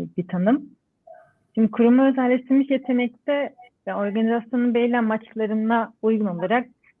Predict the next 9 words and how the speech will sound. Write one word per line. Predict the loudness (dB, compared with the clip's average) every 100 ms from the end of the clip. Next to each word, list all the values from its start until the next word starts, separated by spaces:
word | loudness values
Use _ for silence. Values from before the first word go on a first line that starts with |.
| _ -20 -14
tabii | -10 -8
ki | -2
yeteneklerin | -2 0 -2 -2 -4 -4 -2
ihtiyaca | -4 -4 -4 -2
göre | -4 -4 -6 -8
şekillenmesi, | -10 -8 -8 -6 -8 -10 -14 -6
tanımlanması, | -4 -2 -2 -4 -6 -10 -14 -10
seçilip | -10 -6 -8 -2
geliştirilmesi, | -2 -2 -6 -4 0 -2 -4 _ -6